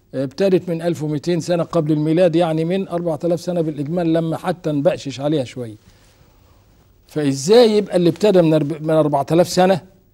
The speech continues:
هو الأصل بتاع اللغة اللي ابتدت بالفعل من أربعين ألف سنة؟ المفروض يبقى اللغات القديمة هي الأصل، وإن اللي ابتدى بده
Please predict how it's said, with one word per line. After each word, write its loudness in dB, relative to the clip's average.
هو 10
الأصل -2
بتاع -2
اللغة 2
اللي 4
ابتدت 4
بالفعل -4
من -2
أربعين -2
ألف -8
سنة؟ -12
المفروض 2
يبقى 4
اللغات 0
القديمة -2
هي 2
الأصل، -4
وإن 0
اللي 0
ابتدى 2
بده 0